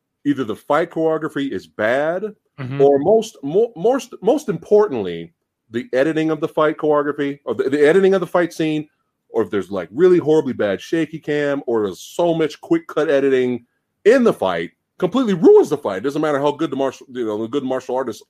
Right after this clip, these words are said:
Speaker 1: and stuntmen are.
Speaker 2: Right.
Speaker 1: The editor and, you know, the people who did the fight completely fucked it up. And that kind of stuff pisses me off. Like, it really makes me mad.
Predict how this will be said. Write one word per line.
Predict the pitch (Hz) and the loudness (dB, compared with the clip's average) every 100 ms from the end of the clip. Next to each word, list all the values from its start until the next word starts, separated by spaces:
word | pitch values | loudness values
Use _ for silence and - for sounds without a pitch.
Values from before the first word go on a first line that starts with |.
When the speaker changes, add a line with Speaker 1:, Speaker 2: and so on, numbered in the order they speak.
| _ _ - | _ _ -14
Speaker 1:
and | 107 | -12
stuntmen | - 147 120 107 | -4 -2 0 0
are. | 135 92 67 _ _ _ _ - | 0 0 -6 _ _ _ _ -6
Speaker 2:
Right. | 139 131 | -6 -4
Speaker 1:
The | 123 143 | 0 2
editor | 170 170 180 185 202 | 4 4 2 0 -4
and, | 120 123 - | -10 -8 -4
you | 131 | -2
know, | 104 | -2
the | 104 | -6
people | 151 151 151 | -10 -6 -6
who | 156 | -2
did | 165 156 | -2 -2
the | |
fight | - 196 185 _ | -4 -4 -4 _
completely | - 120 - 123 127 120 117 | -18 -18 -14 -8 -6 -6 -6
fucked | 117 113 151 | -4 -4 -4
it | 165 | -6
up. | 98 | -6
And | 95 120 | -6 -4
that | 185 | -4
kind | 156 113 | -4 -6
of | |
stuff | - 98 - | -6 -10 -10
pisses | - - 71 | -14 -14 -16
me | 82 87 | -14 -12
off. | 73 62 _ _ _ - | -14 -18 _ _ _ -8
Like, | 113 | -4
it | 131 | -2
really | 127 143 151 143 113 101 | -2 0 2 2 2 0
makes | 92 85 | -4 -8
me | 82 | -8
mad. | 104 143 85 | -4 -2 -4